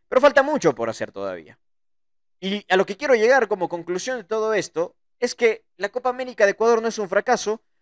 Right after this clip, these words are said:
porque quedaron cosas positivas de esta selección. Y ahora voy a dar mi recuento de cosas positivas que yo saco a limpio de esta selección ecuatoriana de fútbol, de esta tricolor. Y para mí, el primer punto,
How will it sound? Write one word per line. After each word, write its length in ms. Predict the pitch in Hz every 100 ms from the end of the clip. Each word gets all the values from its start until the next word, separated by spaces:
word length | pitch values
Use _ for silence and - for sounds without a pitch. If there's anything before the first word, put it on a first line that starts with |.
| _
porque 380 | - 196 202 196 _ _ _ _ _ _ _ _ _ _ -
quedaron 320 | 202 277 233
cosas 320 | 240 240 196
positivas 600 | - 190 - 302 160 123
de 60 | 120
esta 160 | -
selección. 560 | 110 110 110 - 107 107
Y 160 | 165 196
ahora 380 | 247 262 220 _ -
voy 180 | 214
a 80 | 226
dar 160 | 214 233
mi 100 | 196
recuento 460 | 175 175 254 247
de 100 | 185
cosas 300 | - 226 214
positivas 640 | - 156 165 170 277 262 208
que 120 | 160
yo 120 | 170
saco 300 | 208 233 -
a 40 | 165
limpio 440 | 240 240 240 233 _ _ _ _ _ _ _
de 280 | 151 190 -
esta 480 | 226 214 214 202 - -
selección 560 | - 180 175 185 196 -
ecuatoriana 540 | 147 151 160 170 165
de 60 | 147
fútbol, 600 | - 160 139 156 135 123
de 200 | 139 151
esta 280 | 160 160 143
tricolor. 480 | 127 - 117 101 _ _ _ _ _ _ _ _ _
Y 100 | 143
para 180 | 151 220
mí, 240 | 277 285 -
el 140 | 175
primer 400 | - 180 240 247
punto, 500 | - 233 202 220 240